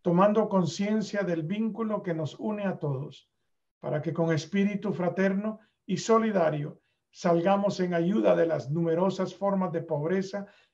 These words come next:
y situaciones de miseria. Anima la firmeza en la fe, la perseverancia en el servicio y la constancia en la oración.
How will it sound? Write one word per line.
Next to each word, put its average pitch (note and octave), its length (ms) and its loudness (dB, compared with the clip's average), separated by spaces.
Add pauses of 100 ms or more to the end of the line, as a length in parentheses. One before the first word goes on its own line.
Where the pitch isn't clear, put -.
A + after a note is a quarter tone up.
y F3+ 100 -2
situaciones D#3+ 760 -2
de D3+ 100 -2
miseria. C#3+ 680 -4 (680)
Anima A3 400 4
la G#3 140 4
firmeza F#3+ 540 0
en F3+ 100 0
la E3 120 0
fe, F#3+ 380 -2 (320)
la E3+ 220 0
perseverancia F3 840 0
en F#3 80 0
el F3+ 120 -2
servicio F3+ 680 -4 (320)
y F3+ 120 0
la D#3+ 180 2
constancia D#3 680 0
en C#3 80 -2
la C3 120 -6
oración. C3 640 -8